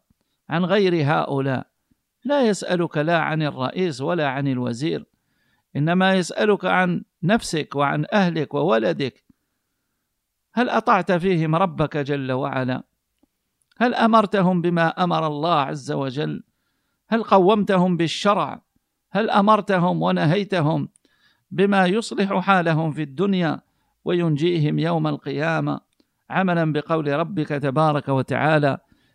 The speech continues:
"يا أيها الذين آمنوا قوا أنفسكم وأهليكم نارا"؟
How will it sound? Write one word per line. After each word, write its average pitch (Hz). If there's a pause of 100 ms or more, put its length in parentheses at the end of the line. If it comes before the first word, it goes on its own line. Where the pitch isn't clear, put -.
(120)
"يا 160
أيها 151
الذين 147
آمنوا 139
قوا 208
أنفسكم 151
وأهليكم 135
نارا"؟ 120